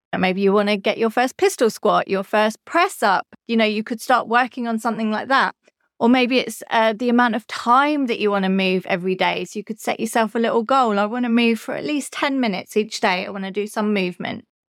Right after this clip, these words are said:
Something like that, whatever's gonna work for you. Something to work towards or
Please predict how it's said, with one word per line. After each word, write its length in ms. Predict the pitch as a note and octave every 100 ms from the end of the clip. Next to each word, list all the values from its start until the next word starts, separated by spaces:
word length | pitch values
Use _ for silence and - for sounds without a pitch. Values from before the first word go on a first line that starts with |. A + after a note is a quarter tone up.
| _ -
Something 520 | - C4+ B3+ C4 B3
like 180 | A3+ -
that, 240 | F3+ -
whatever's 460 | F#3+ A#3+ A#3+ B3+ A3 -
gonna 180 | A3+ A3
work 320 | G3+ F#3 -
for 100 | -
you. 340 | F#3+ F#3+ B3 D4+ _ _ _ _ _ _ -
Something 400 | - D4 C#4+ C#4
to 120 | B3+
work 420 | A3 A#3 A3+ -
towards 480 | - F#3+ F#3 F3 E3+
or 240 | G3 F#3